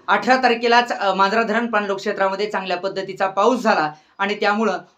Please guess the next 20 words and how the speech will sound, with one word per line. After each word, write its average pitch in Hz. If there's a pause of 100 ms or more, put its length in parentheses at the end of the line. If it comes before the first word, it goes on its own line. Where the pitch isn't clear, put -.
मांजरा 214
धरणाचे 220 (140)
पुनश्च 262
एकदा 208 (400)
सहा 240
दरवाजे 233
उघडण्यात 220
आलेले 190
आहेत. 175 (420)
सद्य 254
परिस्थितीमध्ये 240
मांजरा 208
धरणाच्या 202
एक 202
ते 208
सहा 214 (200)
या 226
वक्रद्वारा, 214
अ, 190
वक्रद्वारे, 214